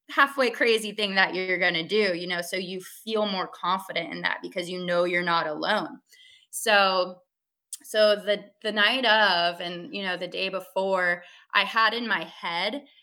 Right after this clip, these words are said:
that I was so confident that I felt I could definitely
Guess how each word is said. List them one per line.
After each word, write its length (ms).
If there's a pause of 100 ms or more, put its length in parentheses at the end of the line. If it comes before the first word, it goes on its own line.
(200)
that 500 (1300)
I 160
was 200
so 220
confident 640
that 300
I 120
felt 320
I 120
could 180
definitely 880